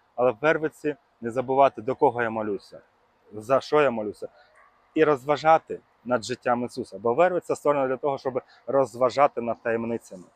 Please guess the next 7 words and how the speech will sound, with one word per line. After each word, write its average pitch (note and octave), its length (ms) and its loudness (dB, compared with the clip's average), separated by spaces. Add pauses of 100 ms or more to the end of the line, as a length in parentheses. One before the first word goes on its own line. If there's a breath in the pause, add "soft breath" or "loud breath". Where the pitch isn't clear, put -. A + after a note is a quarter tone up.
(260)
розважати, A#2 720 2 (460 soft breath)
підлаштовувати C#3 680 2
їх B2+ 100 -8
під - 180 -6
своє C#3+ 260 2
життя, A2 360 -6
дивитися, C3+ 580 0